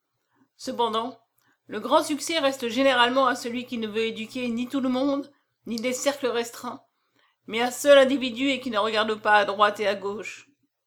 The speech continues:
Le siècle passé est précisément supérieur au nôtre,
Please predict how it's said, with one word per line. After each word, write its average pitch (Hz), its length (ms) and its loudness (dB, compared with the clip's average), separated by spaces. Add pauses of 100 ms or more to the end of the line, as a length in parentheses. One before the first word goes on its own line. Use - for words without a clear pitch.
(760)
Le - 80 -12
siècle 262 400 0
passé 254 300 -2
est 247 140 -2
précisément 240 600 -6
supérieur 220 540 -4
au 220 80 -4
nôtre, 240 440 -4